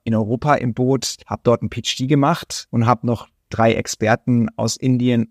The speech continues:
und von der T U München, die da einzigartiges Wissen haben. So, da, da kann man natürlich da in der Bereich bauen. Also deswegen, und ganz wichtig, was Florian sagt, man baut sich diesen Moat auch erst auf. Denn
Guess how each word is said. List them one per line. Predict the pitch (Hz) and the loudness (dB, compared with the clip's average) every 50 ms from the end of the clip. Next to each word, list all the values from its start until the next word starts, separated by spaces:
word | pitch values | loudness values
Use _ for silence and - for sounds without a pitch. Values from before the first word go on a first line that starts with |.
| _ | _
und | - 85 110 113 104 - | -8 -4 -4 -4 -4 -4
von | - 110 107 | -4 -4 -2
der | 107 104 101 - - - | -2 -4 -6 -8 -8 -6
T | - 127 123 | -2 2 2
U | 113 | 4
München, | 117 127 - - - 117 123 156 190 185 - - | 4 2 0 0 -2 -2 0 0 -2 -2 -4 -4
die | 120 123 110 | -4 0 2
da | 120 113 117 - - _ _ - | 2 2 2 0 -4 _ _ 0
einzigartiges | 113 135 151 156 - - - - - 101 113 117 - 104 | 2 2 2 0 -2 -4 -4 -2 0 0 0 0 -2 -6
Wissen | 123 135 131 160 | -6 -2 0 0
haben. | 143 127 | 0 2
So, | 120 131 | 0 0
da, | 107 - - | -2 -2 -4
da | - | -4
kann | 120 - 131 139 | -4 0 2 2
man | 147 139 | 2 2
natürlich | 110 110 - | 0 -2 -4
da | - 123 117 | -2 -2 0
in | 139 | 0
der | 147 143 - - | -2 -4 -6 -8
Bereich | - 117 - 127 135 - - | -8 -6 -4 -4 -4 -4 -4
bauen. | 139 143 165 185 180 _ | -2 -2 -2 -2 -4 _
Also | - - 117 123 127 | -4 -2 0 2 0
deswegen, | 117 113 127 120 - 127 135 135 131 139 135 135 127 - _ _ _ - | 0 0 -4 -6 -2 0 0 2 2 2 0 -2 -4 -6 _ _ _ -10
und | 131 120 - | -6 -2 0
ganz | 131 143 180 - - | 2 2 2 0 -2
wichtig, | 151 165 - - 175 | -2 -2 -2 -4 -6
was | 156 - | -8 -6
Florian | - - 135 139 135 | -4 -2 0 0 0
sagt, | 123 135 131 135 - - - - - _ | 0 0 -2 -2 -4 -8 -16 -16 -10 _
man | - 113 113 113 - _ _ - | -2 -2 -2 -2 -4 _ _ 0
baut | - 95 117 156 - - | 2 2 4 2 0 0
sich | - - - 156 139 - - - _ _ | -2 -2 0 0 -2 -2 -6 -14 _ _
diesen | - - - 127 131 117 113 120 120 113 113 113 - | -12 -4 -2 -2 0 0 0 0 2 2 0 0 -2
Moat | - 113 110 113 117 131 147 151 - - - - - _ _ _ _ - | -4 -2 0 2 2 2 2 0 -4 -8 -12 -12 -14 _ _ _ _ 2
auch | 104 113 131 131 - - _ | 4 4 4 4 0 -4 _
erst | - 110 113 - - _ _ - | -2 -2 -2 -2 -4 _ _ 0
auf. | - 101 90 - - - - _ - | 0 0 0 -2 -6 -16 -14 _ -2
Denn | 123 117 117 113 113 110 | 0 0 0 0 -2 -4